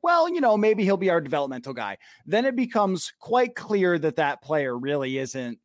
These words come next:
going to be a starter, because that's the history of most fourth round draft picks. And they'll say, "Well, you know, once upon a time, Kirk was a fourth round draft pick and nobody thought he'd be a good starter," right?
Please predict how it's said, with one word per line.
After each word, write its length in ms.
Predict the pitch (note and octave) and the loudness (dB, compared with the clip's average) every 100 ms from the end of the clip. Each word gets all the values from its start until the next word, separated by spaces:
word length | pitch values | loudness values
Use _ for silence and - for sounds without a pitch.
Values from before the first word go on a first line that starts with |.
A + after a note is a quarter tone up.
| _ | _
going 240 | D3+ C3 B2+ | -6 -6 -6
to 40 | |
be 140 | A#2 | -8
a 40 | A2+ | -8
starter, 540 | - A#3 F3 B2+ C3 - _ - | 0 2 2 0 -4 -6 _ -8
because 260 | C#3 D#3 | -4 -2
that's 280 | C3+ D3 - | 2 0 -2
the 100 | C#3+ | -4
history 360 | D3+ D3+ D#3 B2+ | -4 -4 -2 -2
of 80 | |
most 300 | B2 B2+ - - | -4 -8 -10 -4
fourth 280 | E3 - | -2 -2
round 240 | E3 C3+ C3+ | -4 -4 0
draft 300 | F3 E3 - | 0 0 -2
picks. 320 | B2+ - - _ - - | -6 -6 -14 _ -20 -6
And 180 | E3 E3+ | -2 0
they'll 120 | D#3+ | 0
say, 180 | D3+ D#3 | 0 0
"Well, 240 | D#3 D3+ | 0 0
you 140 | D#3+ E3 | 0 2
know, 160 | A#3 | 2
once 260 | G#3+ B3+ A#3+ | 4 2 0
upon 280 | - C#4 A#3 | 0 0 0
a 40 | |
time, 420 | E3 C4 B3 C#3+ | 2 2 2 -2
Kirk 260 | B2+ A#3 B3 | -2 -2 -2
was 140 | F3+ | -6
a 40 | A#2+ | -6
fourth 280 | E3 D#3 D#3 | -4 -4 -4
round 280 | C#3+ B2+ | -6 -4
draft 280 | B2+ C#3+ C#3 | -4 -4 -2
pick 200 | D#3+ C#3 | -4 -4
and 80 | A2+ | -2
nobody 300 | D3 G#3 G#3 | -2 0 -2
thought 300 | F#3+ A3+ G#3 | 0 0 2
he'd 200 | A3 G3+ | 0 -2
be 160 | D#3+ C3+ | -4 -4
a 40 | |
good 220 | B2 B2 | -6 -10
starter," 380 | - C#3+ B2+ B2 | -6 -4 -4 -4
right? 240 | C#3 D#3+ | -2 -4